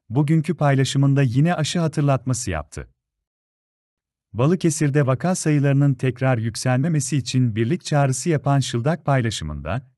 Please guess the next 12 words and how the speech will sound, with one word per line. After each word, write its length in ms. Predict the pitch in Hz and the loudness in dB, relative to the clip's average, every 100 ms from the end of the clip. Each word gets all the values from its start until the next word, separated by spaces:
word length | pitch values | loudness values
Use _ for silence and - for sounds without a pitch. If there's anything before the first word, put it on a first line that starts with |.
| - | -4
"Denetim 420 | 117 131 127 185 | 2 2 2 2
ekiplerimizde 720 | 165 156 - 143 135 123 151 | 0 -2 0 2 2 2 -2
ilimizin 480 | 139 127 127 120 135 | 0 0 0 2 0
her 280 | 110 160 180 | 0 0 2
noktasında 580 | 156 - 135 135 139 165 | 0 -2 -4 0 0 0
vatandaşlarımızı 920 | 151 139 135 131 - 131 135 127 170 | 0 2 2 0 0 0 0 0 -2
salgın 420 | - 135 127 180 | 0 0 2 0
hastalık 500 | 160 151 - 151 170 | 0 -2 -2 -2 -2
konusunda 540 | 151 143 127 139 156 | 0 0 0 0 0
kapsamlı 520 | - 139 - 139 131 156 | 0 -2 0 0 2 2
olarak 400 | 165 165 170 120 | 2 0 0 -2
uyarıyoruz. 600 | 101 80 78 71 - | -4 -2 -6 -8 -12